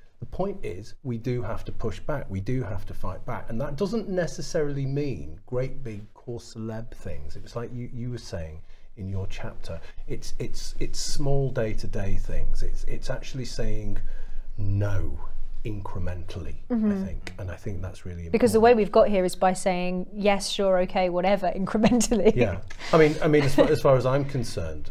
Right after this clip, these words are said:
Speaker 1: uh, I, I, I can't take on the whole education establishment. I'm, you know, there, there are other people out there like me. I mean, Eric Kaufman's in there, and, and he,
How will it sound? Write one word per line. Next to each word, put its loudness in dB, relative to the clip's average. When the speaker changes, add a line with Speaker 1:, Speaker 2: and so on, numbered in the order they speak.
Speaker 1:
uh, -4
I, -4
I, -2
I 0
can't -2
take -4
on -6
the -6
whole -6
education -10
establishment. -6
I'm, -8
you -10
know, -8
there, -8
there -6
are -2
other -6
people -12
out -10
there -8
like -10
me. -10
I -4
mean, -2
Eric -10
Kaufman's -10
in -10
there, -8
and, -12
and -2
he, -6